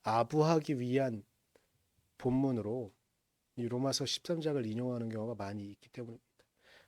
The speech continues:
분명하게 우리가 생각해야 되는 건 지금의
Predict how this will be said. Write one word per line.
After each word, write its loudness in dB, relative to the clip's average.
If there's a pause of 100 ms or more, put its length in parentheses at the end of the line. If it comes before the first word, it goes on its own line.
(140)
분명하게 4
우리가 6
생각해야 2
되는 2
건 -6 (420)
지금의 2